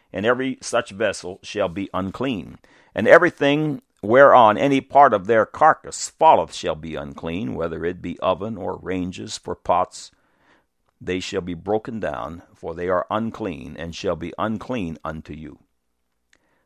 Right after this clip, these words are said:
Cleansing and quarantine are addressed in Deuteronomy chapter twenty-three, verses ten and eleven. "If there be among you any man that is not clean by reason of uncleanness that chanceth him by night,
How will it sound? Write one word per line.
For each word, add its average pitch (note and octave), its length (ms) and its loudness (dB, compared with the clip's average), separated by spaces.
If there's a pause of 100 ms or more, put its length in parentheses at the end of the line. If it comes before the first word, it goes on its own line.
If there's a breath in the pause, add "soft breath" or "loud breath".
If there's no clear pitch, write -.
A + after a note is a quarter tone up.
(120)
Cleansing G#2 380 2
and E2 120 -8
quarantine F2 600 -2
are E2 160 -2
addressed E2+ 420 -8
in E2 120 -10
Deuteronomy F2 640 0
chapter F2 400 -4
twenty-three, E2 560 -8
verses D2+ 400 -12
ten D2+ 200 -8
and C#2 120 -14
eleven. C#2+ 380 -8 (560 soft breath)
"If B2+ 180 2
there E3 180 8
be D3 180 0
among B2+ 440 6
you C3 160 0
any A#2 260 0
man G#2+ 360 0
that G2+ 120 -2
is F#2 160 -8
not G#2+ 280 4
clean G#2+ 400 -4
by F#2 140 2
reason G2 440 -4
of E2+ 140 -4
uncleanness F2+ 720 -4
that E2 200 -14
chanceth G#2+ 480 -6
him F#2+ 220 -6
by D#2 180 -2
night, A1+ 300 -12